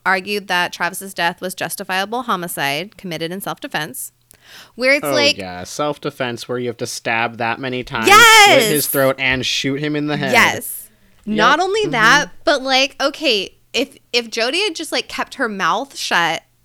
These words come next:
Speaker 1: from the beginning,
Speaker 2: <laughs>
Speaker 1: maybe, maybe, probably not, if she had not tried to
Speaker 2: But
Speaker 1: cover her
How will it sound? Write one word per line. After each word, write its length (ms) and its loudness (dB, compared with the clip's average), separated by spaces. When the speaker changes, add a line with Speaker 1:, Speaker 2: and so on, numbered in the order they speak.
Speaker 1:
from 180 -2
the 80 -4
beginning, 680 -2
Speaker 2:
<laughs> 160 -20
Speaker 1:
maybe, 1200 -4
maybe, 840 -4
probably 380 0
not, 360 2
if 120 -2
she 100 -2
had 80 0
not 160 4
tried 140 0
to 80 0
Speaker 2:
But 80 -8
Speaker 1:
cover 240 4
her 200 4